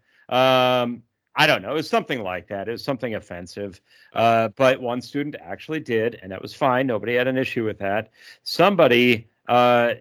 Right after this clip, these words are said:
one of the girls in the class decides to bring Hang-, I think it was Hangin' Tough, right? Was that the song?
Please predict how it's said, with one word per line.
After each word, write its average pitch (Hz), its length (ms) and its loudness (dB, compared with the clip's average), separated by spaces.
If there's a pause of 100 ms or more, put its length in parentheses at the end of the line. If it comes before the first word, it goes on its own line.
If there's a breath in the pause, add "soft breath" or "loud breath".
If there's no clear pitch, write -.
(120)
one 135 240 0
of 160 60 0
the 156 60 2
girls 127 480 2
in 143 60 -2
the 127 80 -2
class 117 400 0
decides 113 480 -6
to 127 80 -10
bring 113 560 -4 (240)
Hang-, 113 340 -6
I 120 120 0
think 175 180 0
it 190 40 2
was 123 120 -2
Hangin' 98 320 -4
Tough, 120 380 0
right? 98 240 0
Was 104 100 -10
that 110 160 -4
the - 80 -12
song? 131 420 -2